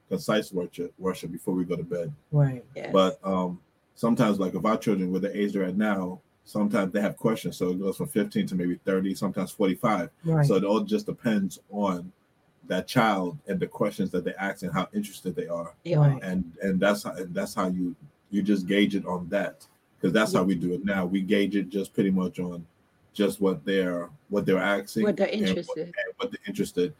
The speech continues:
Speaker 1: And, like, we can kinda gauge with Kaya, 'cause she's the one that has the jelly beans in her pants.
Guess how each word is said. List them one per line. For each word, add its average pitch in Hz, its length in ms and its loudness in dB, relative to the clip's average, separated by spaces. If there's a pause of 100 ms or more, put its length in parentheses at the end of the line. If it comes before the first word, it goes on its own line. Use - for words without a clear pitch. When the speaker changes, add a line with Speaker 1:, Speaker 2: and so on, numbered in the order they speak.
(280)
Speaker 1:
And, 95 140 2
like, 92 220 4 (160)
we 104 100 4
can 101 140 0
kinda 107 220 6
gauge 107 260 6
with 95 160 4
Kaya, 104 320 2
'cause 82 140 -4
she's 110 180 2
the 104 80 4
one 98 100 4
that 90 80 0
has 92 240 -2
the 87 240 -4 (160)
jelly 101 260 4
beans 87 260 0
in 85 80 -4
her 80 120 -6
pants. 87 380 -10